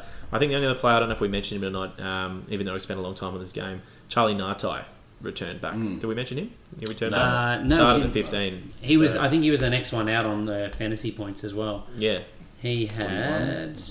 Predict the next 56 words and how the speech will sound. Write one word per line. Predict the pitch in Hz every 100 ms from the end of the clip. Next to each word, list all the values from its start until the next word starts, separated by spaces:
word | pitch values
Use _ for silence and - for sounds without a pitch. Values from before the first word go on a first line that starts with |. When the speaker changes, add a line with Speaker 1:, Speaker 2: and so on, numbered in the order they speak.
| - - - - -
Speaker 3:
forty | 123 123 110
something. | 117 120 117 -
Yeah, | 139
Speaker 1:
Forty. | 110
Speaker 3:
forty-one. | 101 135 110 113 110 107
So | 120
solid, | 120 143 131 -
solid | - 135 123
outing | 113 113 107
back | 110 107
as | 117 107
a, | 107 113
as | 107
a |
bloke | 104 107 107
that | 101
just | 113 -
seems | 107 107 -
to | 110
constantly | 120 117 - 104
score | 104 - 113 107
good | - 117
points. | - 127 135 - 120
Speaker 1:
Mm. | 104 95 - - - - -
Speaker 3:
Uh, | 113 113 113
for | -
me, | 127 120
the | 117
only | 113 107
question | 113 - 110
mark | 107 104
was | 110
if | 104 101
he'd | 104
score | - 117 107
as | 104
heavily | 110 107 110 107
at | 107
fullback | 110 110 110 107 - - -
as | - 110
he | 107
did | 113
in | 107
centres. | 107 110 104 117
I |
think | 120
Speaker 1:
Yeah. | 120
Speaker 3:
that's | 120
his | 110
second | - 110 -
game | 110 110
at | 107
fullback, | 110 107 104
and | 113
he |
scored | 104 - 110